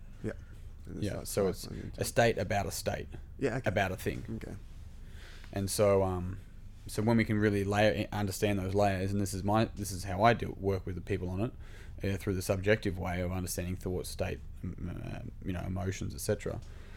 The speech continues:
Speaker 2: then, um, then we can start seeing the meanings that we have about things. It's like, well, when you dig down or dig up, really, the, the gym means that I'm gonna be judged. It's like, right. It's like, well, why would you wanna go? Of course, if that's the case, if that's,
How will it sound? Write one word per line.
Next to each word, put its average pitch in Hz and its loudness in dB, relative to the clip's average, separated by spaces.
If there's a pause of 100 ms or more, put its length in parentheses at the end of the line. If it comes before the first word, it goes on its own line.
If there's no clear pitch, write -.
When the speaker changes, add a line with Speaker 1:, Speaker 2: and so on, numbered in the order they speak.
(240)
Speaker 2:
then, 95 0
um, 90 -4 (360)
then 101 -2
we 98 -2
can - -6
start 107 2
seeing 104 2
the 95 0
meanings 95 2
that 90 -2
we 64 -4
have 101 2
about 85 -2
things. - -8
It's - -12
like, - -8
well, 95 -4 (340)
when 98 2
you 92 0
dig 90 0
down 107 2 (120)
or 95 -6
dig 98 -2
up, 107 4
really, 98 2 (520)
the, 98 -2
the 95 2
gym 117 8
means 107 6
that 98 0
I'm 98 0
gonna 95 0
be 92 -4
judged. 78 -4 (240)
It's - -6
like, 101 2
right. 139 2 (960)
It's 98 -6
like, 104 2
well, 110 2
why 117 10
would 113 8
you 110 2
wanna 107 4
go? 120 6
Of 101 2
course, 139 2
if - -4 (140)
that's 110 2
the 110 -6
case, 104 2
if - -6
that's, - 2